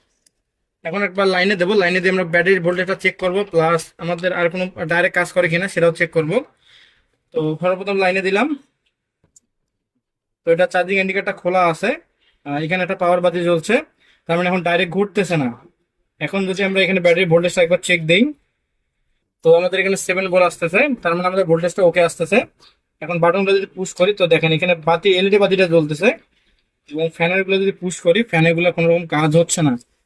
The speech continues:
এর মানে হতে পারে কি আমাদের ফ্যানের বাটনগুলোর কোনো রকম সমস্যা আছে। তো একবার কী করে আমরা সবগুলো বাটন একবার শর্ট করে দেখবো, যদি এটা পুশ সিস্টেম, তো এগুলো নষ্ট খুব অ্যাভেলেবল হয়, তারপর পুশ করে দেখি কোনো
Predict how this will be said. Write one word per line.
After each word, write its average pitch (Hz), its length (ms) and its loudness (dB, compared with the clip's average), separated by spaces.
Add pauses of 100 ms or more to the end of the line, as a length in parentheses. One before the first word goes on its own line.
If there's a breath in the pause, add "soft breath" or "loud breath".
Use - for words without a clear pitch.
(160)
এর 175 140 0
মানে 202 180 2
হতে 196 240 0
পারে 208 160 -2
কি 226 120 -2
আমাদের 196 280 -2
ফ্যানের 180 280 -2
বাটনগুলোর 180 640 0
কোনো 180 160 -2
রকম 180 120 -2
সমস্যা 175 440 -4
আছে। 196 260 -2 (540 loud breath)
তো 165 80 2
একবার 165 240 2
কী 196 80 -6
করে 202 140 2
আমরা 196 140 -2
সবগুলো 180 300 -4
বাটন 190 120 -4
একবার 196 140 -2
শর্ট 180 320 4
করে 185 160 -2
দেখবো, 165 240 4
যদি 180 120 -2
এটা 180 140 -8
পুশ 190 160 -8
সিস্টেম, 185 340 0 (580 soft breath)
তো 160 80 -2
এগুলো 170 160 4 (120)
নষ্ট - 200 -6
খুব 190 200 -6 (100)
অ্যাভেলেবল 180 420 2
হয়, 180 120 4
তারপর 180 220 2 (120)
পুশ 190 180 -12
করে 180 160 0
দেখি 170 200 -2
কোনো 165 160 0